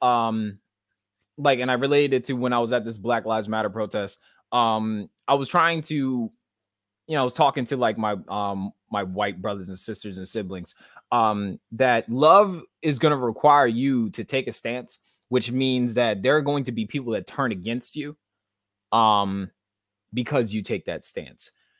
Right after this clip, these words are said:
Um, the same way you can love something, that means you have to hate something. You know what I'm saying? Me, I love to love,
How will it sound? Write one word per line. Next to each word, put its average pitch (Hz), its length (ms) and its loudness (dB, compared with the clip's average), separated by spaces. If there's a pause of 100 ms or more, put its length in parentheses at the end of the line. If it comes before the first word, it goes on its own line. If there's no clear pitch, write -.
(180)
Um, 110 600 2 (880)
the 120 100 -10
same 175 400 4
way 180 140 8
you 151 180 0
can 147 220 -4
love 127 220 2
something, 165 320 -4
that 127 100 0
means 127 300 -2
you 131 120 -2
have 117 240 0
to 113 80 -6
hate - 320 -8
something. - 420 -14 (1500)
You 107 80 -4
know 113 60 0
what 110 40 -2
I'm 104 60 -8
saying? 104 260 -4 (160)
Me, 139 440 0 (100)
I 117 120 2
love 120 600 0 (220)
to 117 80 -6
love, 107 440 -6